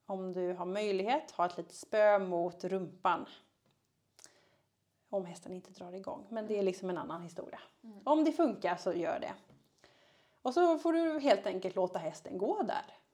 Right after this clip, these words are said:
Speaker 1: För om det tar ett varv, eller två varv eller tio varv så kommer hästen till slut att behöva vinkla upp och räta upp sitt bäckene, sträcka ut sitt inre bakben och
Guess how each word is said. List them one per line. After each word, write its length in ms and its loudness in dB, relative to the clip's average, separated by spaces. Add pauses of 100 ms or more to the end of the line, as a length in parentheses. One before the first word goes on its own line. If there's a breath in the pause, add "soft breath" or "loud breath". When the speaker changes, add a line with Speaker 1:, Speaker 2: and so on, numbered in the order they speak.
(100)
Speaker 1:
För 80 -4
om 140 2
det 60 0
tar 220 -2
ett 320 -4
varv, 240 -2
eller 120 -2
två 260 -2
varv 240 2
eller 100 -2
tio 360 -2
varv 300 -4
så 140 -8
kommer 420 -4
hästen 400 -4
till 80 -12
slut 460 -8
att 440 -18
behöva 600 0 (440 loud breath)
vinkla 580 0
upp 260 2
och 160 -2
räta 320 -2
upp 120 -4
sitt 220 -4
bäckene, 520 -2 (300 loud breath)
sträcka 540 -6
ut 360 -4
sitt 380 -6
inre 340 -2
bakben 560 4
och 80 -4